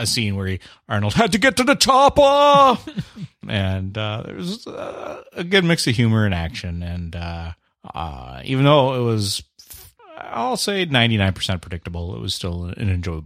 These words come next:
enjoyable ride. So, yeah, check it out on cheap night.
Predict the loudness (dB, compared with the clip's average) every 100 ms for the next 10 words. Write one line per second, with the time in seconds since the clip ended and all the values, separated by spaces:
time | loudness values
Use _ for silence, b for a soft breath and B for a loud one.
0 | -8 -4 -2 -2 -6 -14 -16 -18 -20 _
1 | -18 -16 -14 -14 -16 _ _ -10 -6 0
2 | 0 0 _ -6 -6 -8 -8 -6